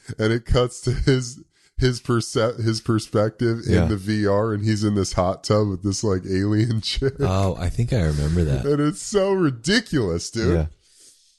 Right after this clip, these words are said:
Speaker 1: Because, you know, it's like, my God,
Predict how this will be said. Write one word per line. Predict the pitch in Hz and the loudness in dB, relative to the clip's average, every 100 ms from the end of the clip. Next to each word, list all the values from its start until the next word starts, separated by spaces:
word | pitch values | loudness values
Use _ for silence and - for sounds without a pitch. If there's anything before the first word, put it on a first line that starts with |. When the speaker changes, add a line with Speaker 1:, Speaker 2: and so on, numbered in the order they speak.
| _ _ 139 | _ _ -6
Speaker 1:
Because, | 185 190 214 202 175 | -2 0 2 0 -2
you | 247 | -4
know, | 226 202 | 0 0
it's | 202 220 | 0 0
like, | 208 196 160 - _ _ _ _ | 0 -2 -8 -20 _ _ _ _
my | 135 156 165 | -10 -4 -2
God, | 180 190 202 190 131 | 0 2 2 0 -2